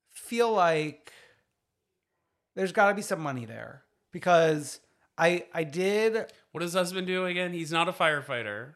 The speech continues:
Speaker 1: I don't know what he does, but I did watch some, I did fall into a YouTube hole of, like, you know, her YouTubes.
Speaker 2: Her YouTubes. You say it at, like, a fucking
Speaker 1: Uh-huh.
Speaker 2: eighty-year-old.
Speaker 1: <laughs> And she had one video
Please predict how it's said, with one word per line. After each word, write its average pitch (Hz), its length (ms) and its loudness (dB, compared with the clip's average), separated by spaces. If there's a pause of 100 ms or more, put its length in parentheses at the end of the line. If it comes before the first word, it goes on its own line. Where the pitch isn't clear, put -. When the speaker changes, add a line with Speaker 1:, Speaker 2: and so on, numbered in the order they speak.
Speaker 1:
I 175 100 0
don't 214 100 0
know 302 120 2
what 311 140 -2
he 294 60 -2
does, 143 360 2
but 185 420 4
I 165 80 -2
did 202 260 2
watch 165 960 -2 (260)
some, 160 420 -2 (560)
I 180 120 -4
did 202 180 -4
fall 240 240 2
into 214 160 -4
a 214 40 -6
YouTube 165 340 -8
hole 139 480 -6 (380)
of, 143 160 -4
like, 139 200 -2
you 143 80 -2
know, 131 140 -4
her 117 160 -10
YouTubes. 139 680 -12 (1400)
Speaker 2:
Her 180 160 2
YouTubes. 156 560 -8
You 151 100 -10
say 165 200 -8
it 175 80 -6
at, 185 100 -12
like, 165 120 -10
a 165 40 -12
fucking 139 400 -8
Speaker 1:
Uh-huh. 302 180 -8
Speaker 2:
eighty-year-old. 135 800 -4 (120)
Speaker 1:
<laughs> - 120 -14
And 190 560 -2 (300)
she - 140 -6
had 214 140 -2
one 190 300 0
video 170 580 -2